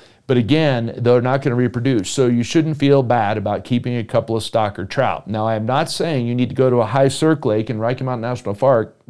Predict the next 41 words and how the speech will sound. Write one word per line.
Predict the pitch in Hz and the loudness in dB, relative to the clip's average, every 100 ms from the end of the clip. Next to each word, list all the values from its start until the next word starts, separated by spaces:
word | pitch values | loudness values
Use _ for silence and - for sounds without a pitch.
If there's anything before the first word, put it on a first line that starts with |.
| 104 | -2
Park | 156 139 117 - | 2 2 0 -4
and | 117 113 | -6 -2
keep | 139 127 131 - - - _ - | 0 0 -2 -16 -20 -20 _ 0
cutthroats. | 185 180 104 - - | 0 2 -2 -2 -4
That's | - 127 - | 0 0 0
gonna | 139 131 | -4 2
be | 135 | 2
a | |
bad, | 110 131 127 113 - - | 4 2 2 -2 -10 0
bad | 139 127 | 2 2
juju | 123 120 107 | 0 0 0
right | 104 98 - | 0 2 0
there, | - 110 | 0 -2
guys. | 101 107 | -2 -2
So | - 151 135 113 - - - - _ - | 0 2 2 0 -8 -20 -20 -20 _ -2
understand | 151 143 - 156 147 | 0 0 0 0 2
that | 110 98 | 0 -2
the | 127 | -2
fish | 151 139 | 0 -2
you | - 113 - | -4 -8 -2
catch, | 180 113 107 | 0 0 -2
it | - 120 123 - 107 101 - | -10 -8 -8 -10 -18 -20 -14
really | 156 170 | 0 2
comes | 160 151 139 | 2 0 0
back | 143 143 139 | 2 2 0
to | - 123 113 - _ | 2 2 0 -8 _
where | 123 131 151 147 | -4 2 4 4
did | 139 | 4
they, | 120 92 | 0 0
how | 113 | -2
did | 165 | 0
they | 127 | 0
get | 95 95 135 | 0 0 0
there, | 127 98 98 | 0 -2 -2
and | 127 120 110 | -2 -2 2
will | 131 | 2
they | 123 117 | 4 2
reproduce | 120 - 110 120 101 | 0 -2 0 0 0
while | 107 104 | 0 0
they're | 104 101 | 0 0
there? | 104 95 | 0 -2